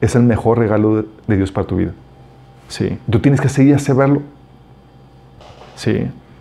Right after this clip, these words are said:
Entonces tienes que ten-, pa-, tener esa prioridad de estar con ella, pasar tiempo con ella a su lado. Eso implica muchas cosas, chicos, para, para los hombres.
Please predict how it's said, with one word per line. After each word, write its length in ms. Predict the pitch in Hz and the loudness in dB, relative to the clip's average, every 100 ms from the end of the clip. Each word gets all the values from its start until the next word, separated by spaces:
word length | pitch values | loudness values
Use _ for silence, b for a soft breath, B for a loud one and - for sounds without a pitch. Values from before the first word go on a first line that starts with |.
| - - | -20 -6
Entonces 280 | - 147 160 | 0 0 2
tienes 220 | 170 160 | 2 2
que 100 | 160 | 2
ten-, 260 | 160 156 - | 0 0 -2
pa-, 200 | 135 - | -4 0
tener 180 | 127 | 0
esa 140 | 131 131 | 0 0
prioridad 300 | 135 117 120 | 2 4 4
de 180 | 123 120 | 2 2
estar 280 | - 117 - | 2 -2 -4
con 140 | 120 113 | -2 0
ella, 180 | 104 | 0
pasar 180 | - 117 | -2 -2
tiempo 220 | 120 110 | 0 0
con 140 | 104 107 | 0 0
ella 100 | 107 | 0
a 40 | |
su 120 | - | 0
lado. 260 | 104 98 104 - - - - - - - B B B | 0 0 -2 -10 -20 -20 -20 -20 -20 -20 B B B
Eso 180 | - 240 | 2 4
implica 240 | 190 196 | 2 2
muchas 240 | 196 190 165 | 0 0 -2
cosas, 240 | 156 139 | -2 0
chicos, 220 | - - | -2 -4
para, 220 | - 123 - | -2 -2 0
para 120 | 110 | -4
los 140 | - | 0
hombres. 300 | 117 107 - | 0 -2 -8